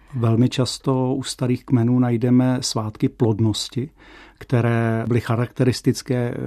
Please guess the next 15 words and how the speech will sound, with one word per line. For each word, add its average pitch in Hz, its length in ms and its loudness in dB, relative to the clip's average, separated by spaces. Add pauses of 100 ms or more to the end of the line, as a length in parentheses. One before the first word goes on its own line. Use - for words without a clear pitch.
tím, 123 260 2
že 123 120 -4
tam 123 180 -2
probíhaly 117 580 -4
orgie, 127 720 0 (420)
byly 120 180 -2
tam 101 260 -8 (180)
pitky, 131 800 2
občas - 580 -10
i 131 120 -8
bitky, 135 840 0 (520)
A 120 260 -4
dá 123 220 -2
se 120 200 -4
říci, 131 640 0